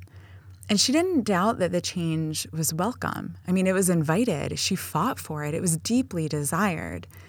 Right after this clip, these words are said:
And also, it is still change. And change means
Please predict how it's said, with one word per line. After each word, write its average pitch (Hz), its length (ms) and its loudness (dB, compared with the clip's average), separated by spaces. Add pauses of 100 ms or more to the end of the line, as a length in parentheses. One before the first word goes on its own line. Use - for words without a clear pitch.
(460)
And 202 540 4 (360)
also, 185 760 0 (520)
it 196 180 0
is 240 180 6
still 160 600 0 (320)
change. - 840 -6 (920)
And 190 160 4
change 190 640 2
means 165 640 0